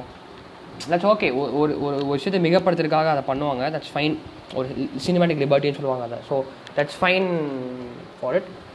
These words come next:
But sometimes, ஆ, ரெமோ கூட ஒரு படம். I forgot to tell that. So, இப்போது sometimes என்ன ஆயிடுதுன்னா,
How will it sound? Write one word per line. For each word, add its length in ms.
But 100
sometimes, 540
ஆ, 140
ரெமோ 360
கூட 240
ஒரு 140
படம். 240
I 220
forgot 220
to 100
tell 120
that. 60
So, 440
இப்போது 580
sometimes 320
என்ன 240
ஆயிடுதுன்னா, 440